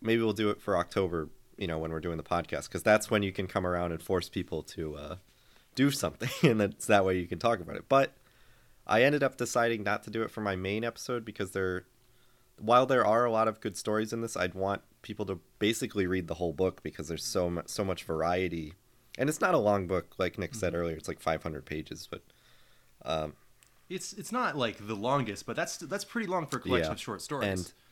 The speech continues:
Speaker 1: I wanted, I would wanna talk about the variety and the difference between each story, and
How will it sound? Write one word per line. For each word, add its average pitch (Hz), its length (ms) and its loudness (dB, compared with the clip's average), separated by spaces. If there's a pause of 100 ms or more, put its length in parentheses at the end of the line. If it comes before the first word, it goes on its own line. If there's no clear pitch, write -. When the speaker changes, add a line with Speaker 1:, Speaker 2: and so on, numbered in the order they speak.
(560)
Speaker 1:
I 110 80 4
wanted, 117 380 4
I 110 80 4
would 107 140 2
wanna 107 260 2
talk 98 280 -2
about 90 320 -2
the 85 80 -2
variety 82 800 -4
and 80 240 -8
the 76 220 -10 (380)
difference 95 360 -2
between 90 380 -4
each 80 160 -8
story, 73 400 -8
and 78 140 -12